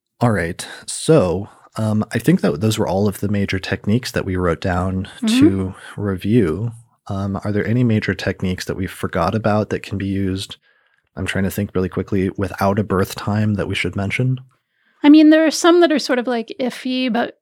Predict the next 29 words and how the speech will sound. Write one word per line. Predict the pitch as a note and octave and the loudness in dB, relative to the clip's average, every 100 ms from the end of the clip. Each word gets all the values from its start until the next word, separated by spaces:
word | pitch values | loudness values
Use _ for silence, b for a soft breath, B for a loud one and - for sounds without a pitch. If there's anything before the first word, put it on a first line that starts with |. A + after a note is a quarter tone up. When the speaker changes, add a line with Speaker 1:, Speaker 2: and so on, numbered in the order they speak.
| - | -10
Speaker 2:
possible | A3 G#3+ - C4 C#4+ | -4 -4 -2 0 2
at | D4 D#4 | 2 2
different | D4+ D#4+ D4 | 4 4 4
times, | D#4 D4 C#4+ D4 | 2 4 6 6
like, | A#3 - | 0 -2
say, | - A3 A3 | -4 0 0
eclipse | A3+ - - G#3+ A3 - | -2 -6 -6 -6 -6 -8
cycles. | - C4+ C4 D#4 F4+ F#4+ - - | -6 -4 0 0 0 -2 -8 -10
I | _ _ _ B3+ | _ _ _ 0
mean, | C4 | 2
eclipse | B3 D#4+ D#4+ | 2 0 0
cycles | - C4+ C#4 A#3 A#3+ A3+ - - | 0 0 2 2 2 0 -4 -2
will | C4+ | -2
still | - - A#3 | -2 -2 -2
happen | - A3+ - A3+ A3+ A3+ A3+ - | 0 0 0 -2 0 0 -2 -4
approximately | B3+ - A#3 G#3+ - A#3 - A#3+ | -8 -4 -4 -4 -4 -4 -4 -4
every | A#3+ B3+ B3 - | -4 -4 -4 -2
eight | B3 | -2
to | - | 2
nine | B3+ A#3 A3+ | 2 4 0
years | A3 A#3 B3+ C4+ | 0 0 0 0
in | C4 | 2
the | A#3 | 0
same | A3+ A3 A#3+ | -2 -2 -2
two | - B3 | -2 -2
opposing | G#3+ B3+ A#3 A3+ | -2 -4 -2 -2
signs. | G3+ - G#3+ C4 E4 - - B | 0 -2 2 6 6 6 -12 B
Speaker 1:
Hmm. | G#2+ F#2 F2 | -4 -2 -2
Speaker 2:
So, | C#4+ B3 A3+ A3+ A3+ D4+ | 2 4 6 4 4 0